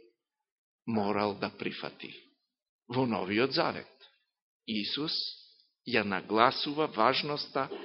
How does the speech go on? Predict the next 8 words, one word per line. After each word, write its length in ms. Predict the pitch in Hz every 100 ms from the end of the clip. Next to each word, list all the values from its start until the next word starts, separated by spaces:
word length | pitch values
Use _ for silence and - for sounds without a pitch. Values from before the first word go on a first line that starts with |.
| - -
на 200 | 113 104
саботата 880 | - 104 101 170 175 175 170 156 - - - _ -
и 180 | 147
во 400 | 123 127 117 - - - - -
денови, 720 | 113 143 160 151 139 147 143
е, 40 | - - - - - _ - 95 95 95 92 82 76 - _ _ _ - - - -
страшно, 840 | - 156 190 - - 131 104 71 -
стравично 1120 | - - 180 196 196 196 - 160 175 139 107